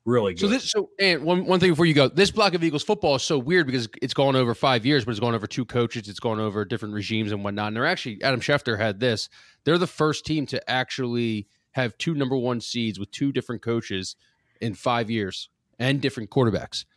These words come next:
Speaker 2: which is, like, so this is, this is, this is where I kind of agree with Ant, where if they come out and they don't make the Super Bowl or they lose in the first round, God forbid, I don't think the season will be looked at favorably from, in terms of, in, in, for, for, from Eagles. It won't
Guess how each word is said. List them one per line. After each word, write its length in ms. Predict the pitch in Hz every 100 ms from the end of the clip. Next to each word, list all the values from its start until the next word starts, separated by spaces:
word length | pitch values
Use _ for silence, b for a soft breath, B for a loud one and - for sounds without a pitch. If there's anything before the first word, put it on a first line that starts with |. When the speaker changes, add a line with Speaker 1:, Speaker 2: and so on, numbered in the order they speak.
| -
Speaker 2:
which 200 | 139 147
is, 100 | 120
like, 220 | 123 - b b -
so 160 | 170
this 160 | 160 170
is, 100 | 165
this 180 | 180 170
is, 200 | 160 - B B
this 160 | 175 175
is 80 | 175
where 180 | 185
I 80 | 170
kind 220 | - 160
of 60 | 143
agree 260 | 123 131 131
with 80 | -
Ant, 320 | 170 160 -
where 340 | 131 127 120 b b b
if 180 | 135 117
they 480 | 156 160 156 135 - -
come 200 | 156 139
out 340 | 143 139 135
and 100 | 123
they 80 | 135
don't 140 | 143 135
make 160 | 131
the 80 | 117
Super 260 | - 147 139
Bowl 300 | 123 117 113
or 100 | 113
they 140 | 127
lose 300 | 120 139 127
in 60 | 120
the 60 |
first 260 | - 131 -
round, 220 | 135 120
God 120 | 120
forbid, 240 | 107 127 - B B B -
I 80 | 160
don't 120 | 226
think 140 | 233
the 60 | 160
season 260 | 190 165
will 80 | 156
be 80 | 139
looked 220 | 131 131
at 180 | 139 123
favorably 460 | 135 170 147 117 113
from, 420 | 131 123 117 110 _ _ _ -
in 140 | 131
terms 300 | 117 135 131
of, 340 | 127 110 - - _
in, 140 | 127 135
in, 280 | 78 - 101
for, 140 | 143
for, 220 | - 135
from 160 | 131 131
Eagles. 260 | 151 175
It 140 | - 127
won't 220 | 147 151